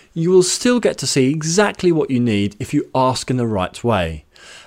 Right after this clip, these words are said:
And they will feel that you are there to help them do a good job, not check up on them. This is important. Don't say, "Tell me where you've got to with Project X." Ask,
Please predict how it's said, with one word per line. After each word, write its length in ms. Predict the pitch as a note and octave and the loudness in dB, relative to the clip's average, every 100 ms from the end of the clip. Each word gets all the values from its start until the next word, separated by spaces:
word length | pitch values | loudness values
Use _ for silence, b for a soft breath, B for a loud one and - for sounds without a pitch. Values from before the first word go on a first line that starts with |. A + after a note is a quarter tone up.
| B | B
And 240 | F3+ G#3+ A3 | -4 0 2
they 100 | G3 | 4
will 160 | F3+ | 4
feel 400 | D#3 - C#3+ A#2 | 2 2 4 4
that 180 | A2+ - | 2 -2
you 260 | D3+ G3+ G#3+ | 0 4 4
are 80 | E3+ | 4
there 160 | B2+ | 2
to 120 | - A#2+ | 0 -2
help 340 | F3+ G3+ - | 0 0 -2
them 240 | A2+ F#2 | -4 -4
do 220 | F2+ C3 A2 | -2 0 0
a 60 | |
good 300 | G#2 - F3 | 0 4 4
job, 300 | - C#3+ F#2 - b b | 4 2 0 -6 b b
not 340 | B2+ D3 D3 | -2 0 0
check 240 | - B2+ A#2+ | -2 -4 -4
up 140 | G#2 | -6
on 80 | F#2 | -6
them. 240 | E2 D2+ - b b b b | -8 -10 -14 b b b b
This 340 | C#3 D3+ - - | 0 0 0 -2
is 220 | C#3 C3 A#2+ | 0 0 0
important. 720 | A#2 G#2 A2 G#2 D#2+ - - _ _ _ B B B B B | -4 -4 -4 -6 -10 -14 -18 _ _ _ B B B B B
Don't 460 | D#3 C#3 G3+ G3 D3+ | -2 4 6 4 0
say, 420 | - G#2 F#2+ F2+ b b b - | 0 0 -2 -6 b b b -4
"Tell 320 | - - G3 | 4 6 6
me 200 | C3 G#2+ | 4 2
where 320 | G#2+ D3 F#3+ | 2 2 4
you've 240 | G3 F#3 | 4 2
got 220 | D#3 C3+ - | 2 -2 -2
to 140 | G#2+ | -4
with 160 | F#2 - | -4 -4
Project 420 | B2+ G2 G2 - - | -4 -4 -6 -8 -6
X." 500 | G2+ F2+ - - - _ _ _ _ B B B B | -4 -4 -8 -10 -12 _ _ _ _ B B B B
Ask, 400 | G3 G#3 G3 - | 0 0 -2 -8